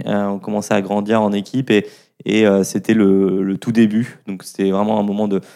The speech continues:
d'excitation, de on sait pas de quoi le futur est fait. Euh, on est très, c'est très prometteur et on, on en rêve,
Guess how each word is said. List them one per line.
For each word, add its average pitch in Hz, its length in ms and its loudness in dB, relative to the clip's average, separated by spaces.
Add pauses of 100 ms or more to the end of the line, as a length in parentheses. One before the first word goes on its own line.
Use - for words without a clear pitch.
(160)
d'excitation, 113 920 0
de 110 160 2
on 104 120 0
sait - 120 -8
pas 110 140 0
de 98 80 -2
quoi - 180 2
le 104 60 2
futur - 360 -2
est 98 80 2
fait. 120 300 -2 (380)
Euh, 98 320 0
on 95 260 -2
est 98 160 0
très, 110 320 0
c'est - 120 -6
très - 180 0
prometteur 110 720 2
et 95 100 0
on, 98 340 -6
on 98 100 -4
en 104 100 0
rêve, 113 360 2